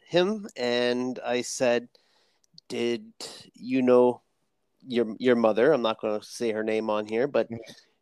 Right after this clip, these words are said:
Speaker 1: do you know, do you remember,
Speaker 2: I said
Speaker 1: uh,
Speaker 2: George.
Speaker 1: well,
Speaker 2: <laughs> I
Speaker 1: that's
Speaker 2: named
Speaker 1: fine.
Speaker 2: names.
Speaker 1: <laughs> That's all right. <laughs> He
Speaker 2: Go on.
Speaker 1: deserves it.
Speaker 2: Yeah, this son of a bitch. Go on.
Speaker 1: Yeah.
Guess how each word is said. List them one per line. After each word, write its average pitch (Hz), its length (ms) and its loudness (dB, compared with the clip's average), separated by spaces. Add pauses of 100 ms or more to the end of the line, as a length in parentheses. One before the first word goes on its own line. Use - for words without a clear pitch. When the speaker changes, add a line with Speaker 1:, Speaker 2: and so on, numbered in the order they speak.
(220)
Speaker 1:
do 139 100 -4
you 143 140 4
know, 139 200 4
do 139 120 -6
you 156 80 4
remember, 147 500 4 (540)
Speaker 2:
I 127 60 -2
said 127 240 2
Speaker 1:
uh, - 20 -4
Speaker 2:
George. 76 340 -10 (1040)
Speaker 1:
well, 151 140 8
Speaker 2:
<laughs> 110 40 6
I 113 80 10
Speaker 1:
that's 131 160 6
Speaker 2:
named 135 200 0
Speaker 1:
fine. 123 160 -8
Speaker 2:
names. 202 420 6 (220)
Speaker 1:
<laughs> - 260 2
That's - 320 4
all 302 240 8
right. 127 280 6 (680)
<laughs> 214 880 6
He 240 280 4
Speaker 2:
Go 180 140 10
on. 170 80 8
Speaker 1:
deserves 156 280 4
it. 117 160 -6 (180)
Speaker 2:
Yeah, 95 420 4
this 90 220 -10
son - 340 -10
of 67 80 -18
a 67 80 -18
bitch. - 300 -20
Go 101 140 -4
on. 85 140 -4 (280)
Speaker 1:
Yeah. 147 240 4